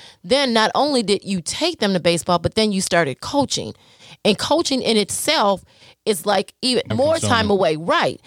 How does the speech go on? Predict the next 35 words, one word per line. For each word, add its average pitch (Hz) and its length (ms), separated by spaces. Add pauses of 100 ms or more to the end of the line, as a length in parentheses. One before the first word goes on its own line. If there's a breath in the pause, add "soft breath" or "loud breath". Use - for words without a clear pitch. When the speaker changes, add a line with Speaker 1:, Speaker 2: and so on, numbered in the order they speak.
(220 loud breath)
Speaker 1:
So 233 420 (340 loud breath)
instead 277 420
of 269 140
me 269 320
looking 240 360
at 208 140
it 196 180
as, 185 440 (420)
"Now 220 340
I'm 226 140
starting 202 320
to 185 80
hate 190 300
baseball," 214 680
I 320 200
looked 277 260
at 196 140
it 180 100
as, 185 340 (360 loud breath)
"This 311 200
is 311 120
something 254 340
that 214 120
we 220 180
can 196 260
grow 208 380
an 202 160
interest 196 420
together. 185 420 (280 soft breath)
This 285 160
is 311 120
what 247 160
he's 247 220
interested 233 480
in." 233 160